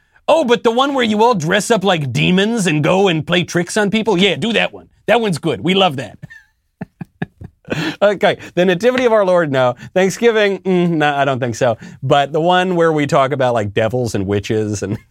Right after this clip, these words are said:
<laughs> like, throw eggs at each other, that one's totally fine. That doesn't spread coronavirus. But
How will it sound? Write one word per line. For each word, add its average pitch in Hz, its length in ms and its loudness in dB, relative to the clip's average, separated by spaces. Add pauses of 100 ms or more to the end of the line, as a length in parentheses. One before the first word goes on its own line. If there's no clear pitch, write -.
(120)
<laughs> 156 320 -2
like, 143 140 -2
throw 123 200 0
eggs 101 180 -2
at 113 80 -2
each 107 140 -4
other, 104 140 -2 (200)
that 220 180 2
one's 170 240 0
totally 107 320 -4
fine. 85 320 -10
That 190 280 0
doesn't 190 320 -2
spread 95 320 -8
coronavirus. 78 840 -12 (480)
But 110 400 0